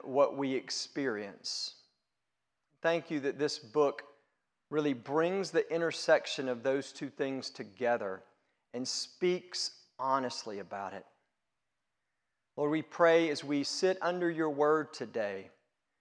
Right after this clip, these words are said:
that you would once again allow us to sit at the feet of Jesus himself, the very word of God, that you would allow us to rest in him,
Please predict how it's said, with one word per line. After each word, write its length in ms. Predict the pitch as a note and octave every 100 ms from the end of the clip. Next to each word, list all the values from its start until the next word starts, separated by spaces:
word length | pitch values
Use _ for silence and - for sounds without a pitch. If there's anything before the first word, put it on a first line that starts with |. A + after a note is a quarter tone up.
| _ _ _ _
that 120 | B2+ C3
you 200 | D#3+ F3
would 160 | D3
once 340 | D3+ F3 F3 F3+
again 360 | C3 E3+ E3
allow 440 | C#3+ C#3+ D3 D#3+ D#3
us 260 | D3 D3
to 140 | - C3
sit 400 | - - F3 E3+
at 120 | -
the 80 | D#3
feet 340 | - E3 D#3
of 200 | B2+ A2
Jesus 500 | A#2 D3 D3+ D#3+ -
himself, 680 | D#3+ C#3 - D3 C3+ A2 G2 - - _ _ _ _ _ _ -
the 60 |
very 280 | A2 C#3+ C#3
word 400 | A#2+ C3 C#3+ D3+
of 140 | C#3 -
God, 420 | B2 A2+ G#2 F#2+ - _ _ _ _ _ _ -
that 60 | C#3+
you 120 | D#3
would 120 | D3+
allow 480 | C#3+ C#3+ C#3+ D#3+ F#3
us 340 | D3+ - - - _ _ _ -
to 200 | - E3
rest 560 | C3 C3 D3+ E3 - D#3
in 140 | C3+
him, 540 | A2 A#2+ A#2+ G#2+ G2+